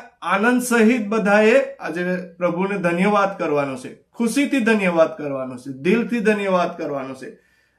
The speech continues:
અને પ્રભુના જે આપણે સાક્ષ્ય વચનો છે, એની ઉપર ચાલવું એટલે કે પ્રભુના નિયમમાં આનંદ કરવો એટલે કે પ્રભુની ઈચ્છાની અંદરમાં આનંદ કરવો.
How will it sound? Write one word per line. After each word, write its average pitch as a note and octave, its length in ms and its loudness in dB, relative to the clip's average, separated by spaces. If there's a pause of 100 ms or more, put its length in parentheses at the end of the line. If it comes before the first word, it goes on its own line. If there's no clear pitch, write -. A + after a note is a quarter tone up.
(100)
અને E3 580 -2
પ્રભુના E3 440 2
જે F3 160 0
આપણે F3 280 0
સાક્ષ્ય E3 560 0
વચનો G3 600 0
છે, A3 280 4 (480)
એની F3+ 280 -2
ઉપર F#3+ 680 0 (180)
ચાલવું F#3+ 540 2
એટલે G3+ 320 -2
કે G3+ 280 -2
પ્રભુના F#3+ 540 0
નિયમમાં F#3+ 480 -2
આનંદ F#3+ 320 -4
કરવો G3 260 0
એટલે G3 280 -4
કે A3 220 0 (420)
પ્રભુની A3+ 480 2
ઈચ્છાની A3+ 580 0
અંદરમાં G#3 460 2
આનંદ D3 320 -4
કરવો. C3 400 -8